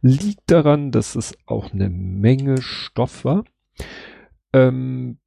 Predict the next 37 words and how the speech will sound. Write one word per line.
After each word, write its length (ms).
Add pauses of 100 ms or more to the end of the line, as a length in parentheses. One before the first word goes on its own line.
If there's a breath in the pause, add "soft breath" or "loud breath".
(400)
allerdings 500
noch 240
rückblickend 580
muss 160
ich 140
mich 200
noch, 340
muss 160
ich 100
noch, 180 (300)
muss 240
ich 140
nicht, 240
möchte 280
ich 120
mich 160
<laughs> 0
gerne 300
noch 160
bei 200
Hendrian 460
bedanken. 420
Der 120
hat 100
nämlich 320
mich, 260 (300)
äh, 520
zur, 260
nach 160
der 140
letzten 320
Folge 240
darauf 180
hingewiesen, 500
dass 160
ein 60
Fehler, 340